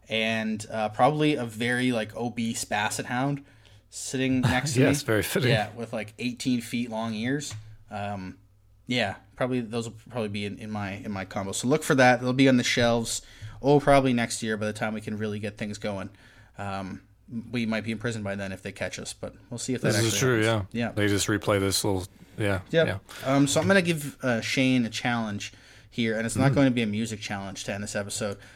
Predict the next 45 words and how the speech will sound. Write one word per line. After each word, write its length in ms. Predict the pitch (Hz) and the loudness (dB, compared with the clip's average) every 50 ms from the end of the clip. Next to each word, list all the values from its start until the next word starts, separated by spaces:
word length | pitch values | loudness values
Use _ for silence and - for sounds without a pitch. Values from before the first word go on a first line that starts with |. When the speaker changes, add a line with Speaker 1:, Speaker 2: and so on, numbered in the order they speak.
| - - - | -20 -16 -4
Speaker 1:
What 140 | - 127 131 | 0 2 2
I'm 80 | 131 143 | 4 4
going 140 | 143 143 | 4 6
to 60 | 139 135 | 4 4
get 80 | 127 | 2
Shane 240 | - - 135 127 127 | 2 0 2 2 2
to 80 | 117 104 | 0 -2
do 320 | 101 120 120 123 120 117 101 | -2 0 0 2 0 0 -2
is, 380 | 107 110 107 101 101 - - - - - - - - - | -4 -4 -4 -4 -4 -6 -8 -10 -16 -20 -20 -20 -14 -8
um, 460 | 117 107 104 104 98 92 95 98 - - - | -4 -2 -2 -2 -2 -4 -8 -12 -14 -16 -6
come 140 | - 131 | -2 -2
up 120 | 120 117 - | -2 -2 -2
with 80 | 120 | -4
a 60 | 110 101 | -4 -4
few 280 | - - 127 123 123 | -4 -2 -2 0 0
lines 580 | 120 110 104 107 113 110 104 98 101 - - - - - - _ _ _ _ _ _ _ _ _ | 0 0 -2 0 0 -2 -2 -4 -6 -8 -10 -12 -14 -20 -20 _ _ _ _ _ _ _ _ _
to 240 | - - 127 120 117 - | -4 -2 -2 -2 -2 -2
introduce 1000 | 113 123 127 131 - - 131 113 101 117 117 117 110 110 110 - - - - - - - - - _ _ _ | -2 -2 -2 -2 0 -2 -2 -2 -2 0 0 0 0 -2 -2 -2 -2 -4 -6 -10 -20 -20 -20 -20 _ _ _
the 100 | - 113 | -10 -10
first 420 | 107 - - - 123 117 113 - - | -10 -8 -6 -4 -4 -4 -4 -6 -6
episode 680 | 110 110 110 113 - - - 104 101 95 98 101 - - - | -6 -6 -4 -4 -4 -4 -4 -4 -6 -8 -8 -10 -14 -16 -10
of 320 | - 110 107 107 107 104 | -8 -6 -6 -4 -6 -6
the 80 | 107 113 | -6 -4
murder 320 | 107 107 104 104 104 107 107 | -2 0 0 2 2 2 0
mystery, 580 | 104 104 98 - - - 104 98 95 95 - - - - - - - | 0 -2 -4 -4 -4 -4 -4 -4 -6 -6 -10 -12 -18 -20 -20 -18 -10
of 160 | - 104 104 110 | -10 -10 -4 -2
what 140 | 113 110 | -2 -2
it's 120 | 104 104 - | -2 -4 -4
going 180 | - 113 110 | -2 -2 -2
to 80 | 107 104 | -2 -2
be 240 | 98 113 110 107 104 | -2 0 0 0 0
in 80 | 107 107 | -2 -2
his, 320 | 107 110 107 104 104 101 | -2 -4 -4 -4 -4 -4
uh, 140 | 104 101 92 | -2 -2 0
scary, 460 | - - - - 123 120 117 113 113 | 0 -2 0 2 2 2 4 2 2
soothing 440 | 113 - - 123 117 110 113 107 104 | 0 0 0 0 0 0 -2 -4 -4
voice. 480 | 101 107 104 101 95 95 - - - - - - - - | -6 -6 -6 -4 -4 -4 -4 -4 -6 -6 -8 -14 -14 -12
So 160 | - - 113 | -6 -6 -2
he's 160 | 107 127 123 | 0 0 2
gonna 140 | 131 135 127 127 | 4 4 2 2
come 160 | - 123 117 | 0 -2 -2
up 160 | 117 113 113 | -2 -2 -4
with 200 | 113 107 - - | -6 -8 -6 -10
the 80 | - 107 | -10 -10
first 540 | - - 123 117 113 113 - - - - | -6 -4 -2 -2 -2 -2 -4 -6 -6 -10